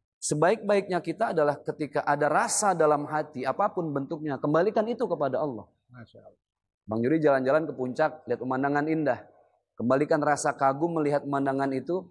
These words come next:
Speaker 1: kepada Allah dengan kalimat "Subhanallah"
Speaker 2: Subhanallah.
Speaker 1: atau "Masya Allah".
Speaker 2: Masya Allah.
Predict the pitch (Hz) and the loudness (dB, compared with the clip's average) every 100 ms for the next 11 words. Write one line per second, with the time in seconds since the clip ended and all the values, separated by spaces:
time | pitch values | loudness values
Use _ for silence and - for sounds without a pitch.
0 | _ 117 127 127 139 120 117 123 127 127 | _ -4 0 0 0 -2 -4 -4 -2 0
1 | 127 143 175 - - _ - 120 151 175 | 0 0 -2 -6 -20 _ -8 -2 0 0
2 | 147 151 107 98 95 117 127 143 139 117 | 0 -2 -4 -8 -8 -4 0 0 0 -2
3 | 113 110 98 90 - 113 92 | -4 -4 -8 -14 -14 -16 -16